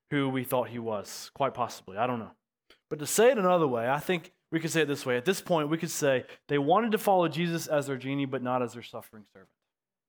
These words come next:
They wanted Jesus to make their lives better,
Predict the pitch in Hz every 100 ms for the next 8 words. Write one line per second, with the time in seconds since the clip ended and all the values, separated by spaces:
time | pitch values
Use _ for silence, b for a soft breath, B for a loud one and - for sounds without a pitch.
0 | _ _ _ _ _ _ _ _ _ _
1 | - - 139 180 220 240 165 208 233 226
2 | 190 196 196 185 170 160 139 123 180 226
3 | 147 165